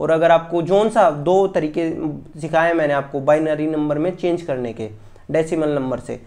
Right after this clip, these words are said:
आपकी मर्जी। पहले मैं इस तरीके से करता हूँ, तो दो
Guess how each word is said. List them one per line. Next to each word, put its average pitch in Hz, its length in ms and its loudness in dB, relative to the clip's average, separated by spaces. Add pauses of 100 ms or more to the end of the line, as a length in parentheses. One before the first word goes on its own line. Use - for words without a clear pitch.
(260)
आपकी 151 300 0
मर्जी। 120 320 0
पहले 147 280 2
मैं 170 140 2
इस 175 180 -2 (300)
तरीके 156 300 -2
से 147 120 -8
करता 113 260 -8
हूँ, 107 200 -10 (420)
तो 170 100 2
दो 185 500 4